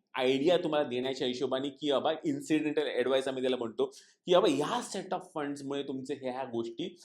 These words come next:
किंवा ह्या set of, अ, अ, म्हणजे, अ, लार्ज कॅप, स्मॉल कॅप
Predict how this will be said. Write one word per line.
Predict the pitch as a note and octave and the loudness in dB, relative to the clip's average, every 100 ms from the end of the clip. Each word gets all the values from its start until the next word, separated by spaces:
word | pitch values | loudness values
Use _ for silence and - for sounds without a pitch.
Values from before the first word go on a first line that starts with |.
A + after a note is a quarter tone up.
| _ | _
किंवा | F3+ D3 | 0 2
ह्या | D3+ A3+ - | 4 2 2
set | E3 | 2
of, | G#3+ G#3+ - | 2 0 -6
अ, | - C#3 B2+ G#2+ | 0 2 2 0
अ, | |
म्हणजे, | C#3 C3+ C3+ - | -2 -2 -2 -2
अ, | C3 A#2+ | -2 2
लार्ज | C3 C#3 - | 2 2 0
कॅप, | C#3+ C3+ | -2 -2
स्मॉल | - C#3+ C3 C3 | -6 -4 -4 2
कॅप | C#3 | 2